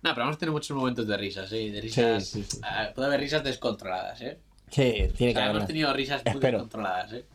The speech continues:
Speaker 2: Uh, sí, sí.
Speaker 1: <laughs> Has tenido
Speaker 2: Es que hay
Speaker 1: momentos
Speaker 2: muchas, sí, sí, sí. Que son poco radiales, me estoy dando
Speaker 1: ¿En
Speaker 2: cuenta
Speaker 1: plan?
Speaker 2: ahora. Eh, por lo menos mi risa, cuando, cuando me lío mucho, es, eh,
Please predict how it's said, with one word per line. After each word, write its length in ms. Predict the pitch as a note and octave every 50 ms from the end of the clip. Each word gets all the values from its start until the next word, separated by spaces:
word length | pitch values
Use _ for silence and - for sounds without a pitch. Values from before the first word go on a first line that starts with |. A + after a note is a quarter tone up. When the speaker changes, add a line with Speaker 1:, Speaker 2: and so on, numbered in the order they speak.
| - -
Speaker 2:
Uh, 200 | B2+ A#2 G#2 G2
sí, 240 | G2 - G#2 G2+ G2
sí. 160 | - C#3 - -
Speaker 1:
<laughs> 760 | - - - - - - - _ _ - - - - _ -
Has 320 | - - - F#3 C3+ - -
tenido 580 | D3 - G#3+ - D#4+ - F#3 D#3+ D#3+ D#3+ D#3
Speaker 2:
Es 100 | D#3+ D#3
que 100 | D#3 E3+
hay 80 | F#3 F#3
Speaker 1:
momentos 240 | F#3 F#3 F#3 E3 E3+
Speaker 2:
muchas, 260 | E3 D#3 C#3+ - - _ -
sí, 180 | - D3+ C3 A#2+
sí, 160 | - B2 A#2
sí. 160 | - G#2 G#2 - - - - - -
Que 200 | - F3 E3 D#3+
son 220 | D#3 - G3 G3 F3
poco 220 | G#3+ G#3+ G#3+ G#3
radiales, 640 | F#3 E3 D#3 D3+ D#3 D#3 C#3 A#2+ G#2 G2+ - - - _ _ _ _ _ _ -
me 120 | B2+ C3
estoy 160 | - - C#3
dando 160 | C#3 C#3 C#3 C3+
Speaker 1:
¿En 40 | B2
Speaker 2:
cuenta 140 | B2+ A#2+ B2
Speaker 1:
plan? 100 | A#2 G#2+
Speaker 2:
ahora. 140 | G#2 G2 - _ _ _ _ _ _
Eh, 500 | C3 C3+ C3+ C3 C3 C3 C3 C3 B2+ - - - _ _ _ -
por 100 | - D3
lo 60 | D3+ D#3+
menos 180 | F#3 G#3+ G#3+
mi 120 | G3+ F#3+ F3+
risa, 440 | F3+ G3+ A3 G3+ - F3 E3 - - - _ _ _ _ _
cuando, 380 | - C3+ B2+ C3 C3 B2+ B2 - _ _ _ _ _ _ _ _ _
cuando 220 | - B2+ B2 C3+ C3+
me 100 | B2+ B2
lío 240 | C3 D3 D#3+ D#3+ E3
mucho, 460 | E3+ F3+ F3 - - F3 E3+ E3+ -
es, 320 | - C#3 C#3+ C3+ - - D3
eh, 520 | C3 B2 A#2 A2+ A2 G#2 G2+ G2 F#2